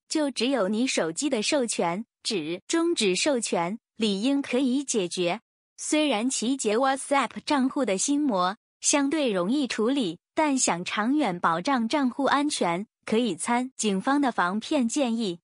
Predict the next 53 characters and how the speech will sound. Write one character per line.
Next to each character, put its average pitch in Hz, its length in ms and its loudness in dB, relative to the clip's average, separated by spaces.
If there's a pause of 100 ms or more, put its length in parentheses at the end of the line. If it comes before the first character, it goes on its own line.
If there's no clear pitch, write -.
(140)
包 254 180 4
括 277 260 0
启 190 260 -2
用 226 180 0
双 320 260 0
层 208 220 -4
认 262 200 2
证 240 280 0
功 262 240 0
能、 175 280 -2 (200)
登 285 240 2
出 269 380 -2
有 196 200 2
不 311 160 0
明 214 260 0
的 254 120 0
已 196 160 -2
连 185 260 0
结 208 220 0
装 285 240 0
置， 214 260 -2 (200)
以 214 140 0
及 214 240 -2
不 214 160 -2
向 254 300 0
任 320 180 2
何 220 140 -4
人 214 300 0
透 320 200 0
露 277 160 2
认 214 300 -2
密 311 240 2
码 185 220 2
或 254 240 0
代 285 200 2
码。 180 280 0 (180)
星 311 320 0
岛 208 160 2
申 294 260 2
诉 294 280 -2
王 180 220 2
为 285 180 2
民 220 200 0
情 196 240 -2
命 226 220 0
抱 285 220 2
不 240 160 -2
平， 185 400 -4 (180)
追 269 220 0
踪 262 400 0
中 330 200 2
热 294 160 2
话， 226 360 0